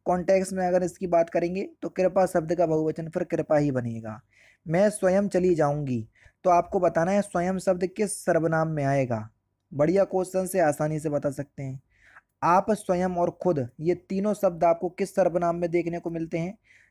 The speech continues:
जल्दी से बताओ, निजवाचक सर्वनाम में, यानी कि इस क्वेश्चंस का तीसरा ऑप्शन आपका बिल्कुल करेक्ट होगा। निम्नलिखित में से कौन सा स्पर्श संघर्षी व्यंजन है? बढ़िया क्वेश्चन है, जल्दी से बताओ, स्पर्श संघर्षी व्यंजन।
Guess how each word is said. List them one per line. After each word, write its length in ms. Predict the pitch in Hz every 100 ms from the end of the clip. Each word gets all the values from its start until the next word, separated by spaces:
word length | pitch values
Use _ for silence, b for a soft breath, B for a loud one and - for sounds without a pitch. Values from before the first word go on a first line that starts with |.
| b
जल्दी 280 | 160 165 175
से 120 | 185
बताओ, 440 | 165 165 170 226 _ b b -
निजवाचक 600 | 156 175 170 160 160 156
सर्वनाम 480 | 156 139 143 147
में, 280 | 139 120 113 147
यानी 220 | 139 147
कि 180 | 143 180
इस 120 | 190
क्वेश्चंस 520 | - 170 160 165 156
का 120 | -
तीसरा 460 | 180 - 165 185 170
ऑप्शन 420 | 147 135 - 170 190 - -
आपका 300 | 139 143 147
बिल्कुल 280 | 143 143 151
करेक्ट 300 | 143 139 131
होगा। 340 | 127 127 127 - b b b b
निम्नलिखित 420 | 175 180 208 214
में 140 | 202
से 140 | 190 208
कौन 240 | - 175
सा 140 | 175 202 -
स्पर्श 420 | 180 - 208 208 214
संघर्षी 640 | 190 170 156 160 160 190
व्यंजन 380 | 160 151 147 135
है? 180 | 120 110 _ -
बढ़िया 340 | - 147 175
क्वेश्चन 420 | 180 165 151 165 160
है, 80 | 175
जल्दी 280 | 151 143 147
से 120 | 143
बताओ, 340 | 131 123 - - b b b -
स्पर्श 420 | 208 - 220 226 233
संघर्षी 640 | 202 175 165 160 156 180
व्यंजन। 500 | 139 127 123 120 113